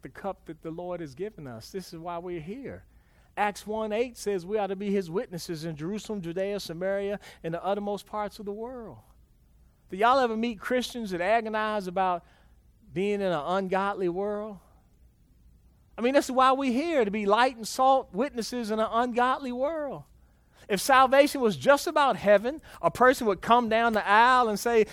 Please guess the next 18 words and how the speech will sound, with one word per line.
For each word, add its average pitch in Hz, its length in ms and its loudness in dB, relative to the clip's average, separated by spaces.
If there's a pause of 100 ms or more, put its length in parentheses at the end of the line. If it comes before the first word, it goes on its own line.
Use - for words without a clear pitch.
(120)
"I 214 140 6
truly 247 400 0
trust 220 360 2
Jesus 247 460 -2
as 202 160 0
Savior 247 540 2
and 208 160 -2
Lord. 247 400 4
I 220 80 4
submit 214 480 0
to 214 80 0
him," 247 320 0 (280)
and 202 240 6 (220)
whew, 302 240 12 (140)
they 147 140 -4
go 160 200 4
to 196 80 6
heaven. 220 400 4